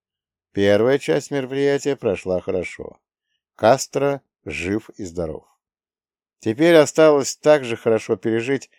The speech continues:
основной сценарий этого спектакля о любви и смерти, где живых и здоровых будет гораздо меньше.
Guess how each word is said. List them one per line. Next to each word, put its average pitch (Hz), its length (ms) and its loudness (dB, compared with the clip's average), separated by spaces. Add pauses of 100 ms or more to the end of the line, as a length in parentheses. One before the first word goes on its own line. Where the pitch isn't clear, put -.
(160)
основной 143 720 -2
сценарий 85 680 -8 (320)
этого 95 300 -2
спектакля 113 920 0 (360)
о 143 160 4
любви 101 540 -2
и 87 60 -6
смерти, 82 680 -12 (720)
где 117 260 2
живых 131 400 2
и 117 60 0
здоровых 117 720 2
будет 113 400 -4
гораздо 101 560 0
меньше. - 520 -12